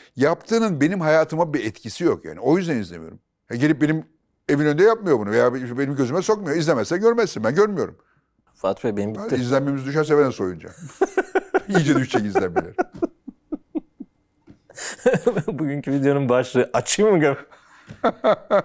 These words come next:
Speaker 1: Fatih Altaylı soyunma sözü verdi.
Speaker 2: <laughs> Fatih Bey, öyleyse.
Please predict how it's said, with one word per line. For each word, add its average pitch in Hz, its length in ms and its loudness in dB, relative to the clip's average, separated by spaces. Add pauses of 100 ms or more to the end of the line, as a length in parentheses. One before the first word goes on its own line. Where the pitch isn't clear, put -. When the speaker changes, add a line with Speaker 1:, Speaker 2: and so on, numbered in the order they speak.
(920)
Speaker 1:
Fatih 117 380 2
Altaylı 120 260 0
soyunma 120 340 0
sözü 104 280 -6
verdi. 85 240 -4 (340)
Speaker 2:
<laughs> - 320 -14
Fatih 113 360 -4
Bey, 127 120 4
öyleyse. 117 520 0